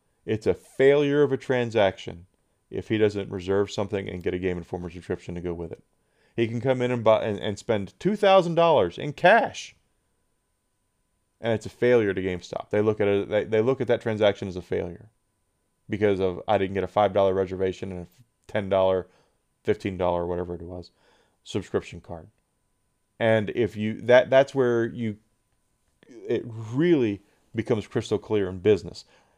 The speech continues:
If someone comes to me, if I'm running a, a, a, a, a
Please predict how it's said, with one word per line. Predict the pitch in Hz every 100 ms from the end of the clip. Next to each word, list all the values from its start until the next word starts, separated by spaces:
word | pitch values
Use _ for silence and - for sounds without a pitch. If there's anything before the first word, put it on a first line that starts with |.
| _ _
If | - 202 - -
someone | - 180 170 156 151 156 _ _ _ _
comes | - 151 160
to | - -
me, | 131 101
if | 98
I'm | 123 165 160
running | 151 135
a, | 117 -
a, | 107 -
a, | 107 -
a, | 104 98 - 101 -
a | 101